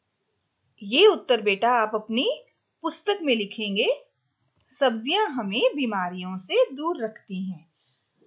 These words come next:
अगला प्रश्न है, घर में बना भोजन कैसा होता है?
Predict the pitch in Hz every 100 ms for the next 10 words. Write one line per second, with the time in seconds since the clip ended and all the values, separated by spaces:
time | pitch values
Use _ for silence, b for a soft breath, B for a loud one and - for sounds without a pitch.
0 | - 196 220 403 466 262 214 220 208 233
1 | 359 294 233 214 254 466 349 277 294 240
2 | 247 220 294 392 - 165 - 208 220 220
3 | 214 269 302 427 640 640